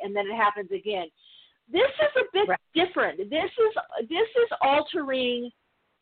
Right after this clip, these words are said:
Speaker 1: your whole lifestyle or how you live. This is a different, this is a much more, um, extreme version. Think of it like extreme sports. You know, they have
Speaker 2: Oh,
Speaker 1: sports,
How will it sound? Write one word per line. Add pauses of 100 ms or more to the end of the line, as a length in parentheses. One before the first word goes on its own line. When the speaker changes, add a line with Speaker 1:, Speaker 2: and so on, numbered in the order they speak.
(440)
Speaker 1:
your
whole
lifestyle
or
how
you
live.
This
is
a (160)
different,
this
is
a
much (100)
more,
um, (1800)
extreme
version. (120)
Think
of
it
like
extreme (160)
sports. (160)
You
know,
they
have
Speaker 2:
Oh,
Speaker 1:
sports,